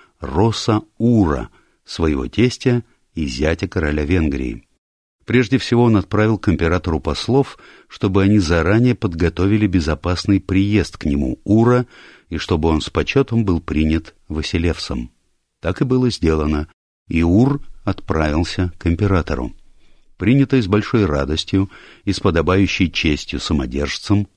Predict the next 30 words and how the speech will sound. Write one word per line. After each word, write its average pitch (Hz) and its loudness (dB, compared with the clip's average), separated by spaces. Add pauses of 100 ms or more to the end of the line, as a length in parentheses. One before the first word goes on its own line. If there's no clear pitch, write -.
(240)
как - -4
он 76 0
сам, 82 0
так 73 -4
и 73 -2
его 69 -2
окружение, 104 2 (420)
он 113 4
заключил 107 2
мир, 113 4
дав 73 -2
клятву 98 2
от 76 -4
своего 78 0
имени 76 2 (300)
и 76 -4
от 78 -2
имени 78 0
своего 69 -4
зятя, 78 0
царя 67 -4
болгар, 65 -2 (400)
в - -20
том, 123 2
что 120 0
крепость 104 0 (120)
Цепена 127 2 (260)
будет 101 2 (140)
отдана 82 0
императору, 78 -2